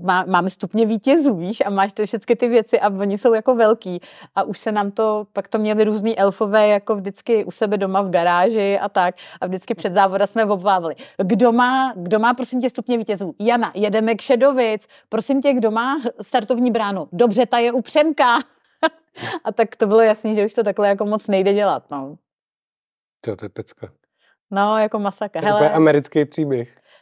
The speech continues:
Speaker 1: No, je to mazec.
Speaker 2: Kam to půjde dál?
Speaker 1: <laughs> No.
Speaker 2: Máte, máš třeba nějakou vizi, jako takovou tu dalekou?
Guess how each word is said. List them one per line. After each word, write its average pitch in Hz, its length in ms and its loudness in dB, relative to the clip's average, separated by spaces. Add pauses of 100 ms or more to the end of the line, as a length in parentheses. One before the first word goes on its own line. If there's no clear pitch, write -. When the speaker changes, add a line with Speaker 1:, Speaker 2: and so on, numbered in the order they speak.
(120)
Speaker 1:
No, 202 260 0
je 202 80 -2
to 214 120 -6
mazec. 196 360 -6
Speaker 2:
Kam 151 160 4
to 139 120 0
půjde 139 240 2
dál? 135 360 4
Speaker 1:
<laughs> - 40 -20 (680)
No. 196 420 4
Speaker 2:
Máte, 160 280 2
máš 165 240 -2
třeba 160 180 2
nějakou 147 580 0
vizi, 123 400 -4
jako 123 400 -8
takovou 135 300 -4
tu 143 100 -4
dalekou? 143 640 2